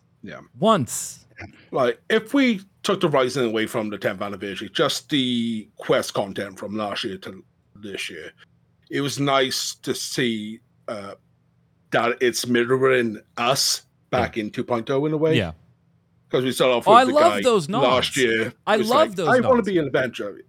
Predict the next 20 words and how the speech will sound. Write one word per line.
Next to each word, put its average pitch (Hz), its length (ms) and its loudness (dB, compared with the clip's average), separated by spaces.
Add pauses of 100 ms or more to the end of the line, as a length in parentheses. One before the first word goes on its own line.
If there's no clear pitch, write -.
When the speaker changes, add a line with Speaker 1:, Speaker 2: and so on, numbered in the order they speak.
(100)
Speaker 2:
From 202 280 2
an 202 80 0
appreciating 226 680 -4
the 160 80 -2
Speaker 1:
Yeah. - 120 -16
Speaker 2:
player 185 340 2
perspective, 101 920 -6 (280)
they 190 160 0
nailed 202 500 -2
it. - 200 -20 (180)
I, 160 280 2 (220)
I 147 220 0
very 160 480 0
much 165 340 0
enjoyed 107 400 -2
what 92 160 -8
they 90 140 -8
did. 71 320 -16 (840)
I 139 60 0
just 139 240 -4